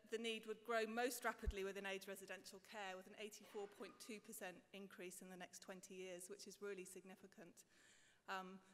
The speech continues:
just over half within hospice, and that's including inpatient and hospice services provided in the community, which is obviously the bulk of the work hospice are doing, and then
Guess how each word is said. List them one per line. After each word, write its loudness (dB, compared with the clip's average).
just 0
over 4
half 8
within -2
hospice, 0
and -2
that's 2
including -2
inpatient -4
and -4
hospice -4
services -4
provided -6
in -10
the -12
community, -6
which -10
is -8
obviously -8
the -8
bulk -2
of -20
the -8
work -8
hospice -12
are -14
doing, -4
and -2
then 2